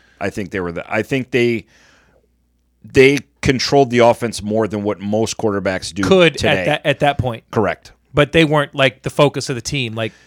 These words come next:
Speaker 2: Bart Starr gets a lot of credit for being the quarterback of the Packers, but that was really Paul Hornung.
Speaker 1: And I'm totally just pulling this out of my ass and guessing, but I'm, back then, I'm assuming offenses were much simpler.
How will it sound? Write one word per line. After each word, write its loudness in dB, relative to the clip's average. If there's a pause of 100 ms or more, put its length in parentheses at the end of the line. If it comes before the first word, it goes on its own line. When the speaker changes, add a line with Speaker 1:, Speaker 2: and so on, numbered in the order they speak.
(440)
Speaker 2:
Bart 8
Starr 4
gets -4
a -2
lot 4
of -18
credit 0
for -8
being -4
the -4
quarterback -2
of -6
the -6
Packers, -2
but -4
that 2
was -8
really -2
Paul 0
Hornung. -4
Speaker 1:
And 0
I'm 4 (240)
totally 2
just -8
pulling 0
this -4
out 2
of 0
my -4
ass -2
and -10
guessing, -4
but -4
I'm, -4 (120)
back 0
then, 0 (600)
I'm 2
assuming 2 (960)
offenses 0
were -4
much 0
simpler. -2